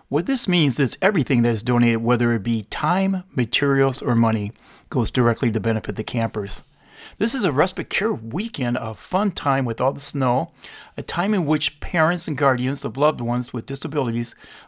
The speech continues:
leave their loved ones off on Friday night, and they come back on Sunday afternoon and pick them up.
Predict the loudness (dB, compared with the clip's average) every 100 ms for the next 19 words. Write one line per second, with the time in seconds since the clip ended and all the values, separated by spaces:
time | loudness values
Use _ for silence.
0 | -4 0 4 4 4 2 0 -2 0 2
1 | 2 2 -2 -4 0 2 4 0 -2 -2
2 | -4 -8 _ -20 -4 -2 0 0 2 0
3 | -2 -4 -2 -2 -2 -4 -4 -4 -4 -4
4 | -6 -8 -18 _ -8 -4 -6 -2 0 2
5 | 2